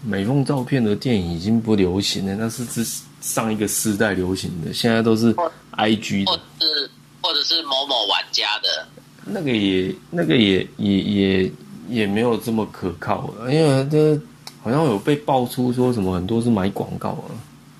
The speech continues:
Speaker 2: 我想也是。
Speaker 1: 对啊，那很多都这样。那现在比较主流就是一些I G，你知道，像有的时候，我家附近有几家拉面店，有两间拉面店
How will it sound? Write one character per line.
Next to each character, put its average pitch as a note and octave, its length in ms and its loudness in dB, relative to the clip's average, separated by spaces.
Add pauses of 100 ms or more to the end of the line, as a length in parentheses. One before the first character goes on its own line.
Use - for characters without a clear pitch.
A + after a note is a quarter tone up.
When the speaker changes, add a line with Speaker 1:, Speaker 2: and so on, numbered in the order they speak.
(920)
Speaker 2:
我 D3+ 160 0
想 D#3 180 0 (140)
也 F#2 220 0
是。 - 360 2 (540)
Speaker 1:
对 A2 100 -2 (120)
啊， - 100 -8 (140)
那 C#3 160 0 (280)
很 F#2+ 220 -2
多 A#2 160 2
都 A#2 160 2 (100)
这 A2 120 -2
样。 A2 120 2
那 C#3 140 4 (840)
现 D3 220 4
在 C#3+ 180 4
比 G#2+ 60 -2
较 A2 160 2
主 G2 260 -2
流 F#2 160 2
就 A2 120 0
是 A2+ 160 -2
一 G#2+ 60 -2
些 A2 80 -4
I G#2+ 280 -4
G， G2 280 -6
你 G2 140 -2
知 C3+ 80 2
道， E3 200 6
像 D3 400 2
有 G#2 160 4
的 A2+ 140 2
时 B2 140 0
候， C#3+ 200 4 (1400)
我 A#2 340 4
家 D3 180 2
附 C#3+ 200 2
近 C#3+ 140 2
有 A#2 120 4
几 G2+ 240 -2
家 A#2 340 2 (480)
拉 G#2 240 0
面 G#2+ 280 2
店， F#2 260 -4
有 A#2 100 2
两 F#2 300 0
间 A2+ 240 0
拉 G#2 180 0
面 G#2 240 -2 (120)
店 F#2 200 -2